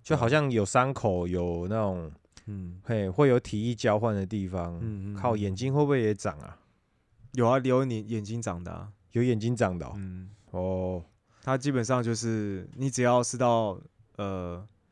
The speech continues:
Speaker 2: 黏膜的部分，人体黏膜的部分会受伤的话，
Speaker 1: 嘿。
Speaker 2: 基本上都会长。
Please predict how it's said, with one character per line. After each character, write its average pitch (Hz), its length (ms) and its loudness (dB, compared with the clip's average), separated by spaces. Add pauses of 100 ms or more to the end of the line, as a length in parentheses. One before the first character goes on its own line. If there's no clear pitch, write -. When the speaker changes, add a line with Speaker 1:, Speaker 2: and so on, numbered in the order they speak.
(200)
Speaker 2:
黏 131 220 2
膜 120 340 2
的 110 420 -2 (680)
部 135 160 0
分， 107 320 -2 (180)
人 120 220 2
体 113 80 0
黏 107 160 -2
膜 107 100 -4
的 107 80 -2
部 120 100 -4
分 120 140 2
会 120 80 2
受 117 160 0
伤 107 180 -2
的 98 120 -6
话， 107 80 0
Speaker 1:
嘿。 104 80 0
Speaker 2:
基 107 100 -4
本 98 100 -4
上 98 160 -6
都 98 120 -6
会 95 100 -4
长。 - 180 -12